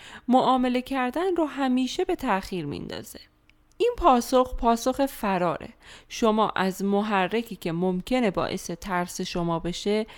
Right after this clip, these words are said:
فرار می‌کنید. و این پاسخ، پاسخ اولیه که ما نسبت به ترس ممکن از خودمون بروز بدیم. پاسخ دوم، پاسخ جنگیدنه. پاسخ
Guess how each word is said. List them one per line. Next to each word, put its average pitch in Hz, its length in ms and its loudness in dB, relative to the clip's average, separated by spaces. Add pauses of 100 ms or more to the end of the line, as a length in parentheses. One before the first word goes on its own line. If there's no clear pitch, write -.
(220)
فرار 208 680 4
می‌کنید. - 640 -10 (480)
و 202 40 4
این 330 220 0
پاسخ، 277 560 2 (260)
پاسخ 262 460 0 (160)
اولیه 233 600 2
که 226 140 -2
ما 214 160 2
نسبت 196 500 -2
به 185 100 -2
ترس 226 600 -4
ممکن 180 340 -2
از 180 260 -4
خودمون 185 520 -2 (360)
بروز 143 420 0
بدیم. - 280 -18 (1200)
پاسخ 453 380 8 (120)
دوم، 349 400 8
پاسخ 214 400 4
جنگیدنه. 180 960 0 (460)
پاسخ 403 240 6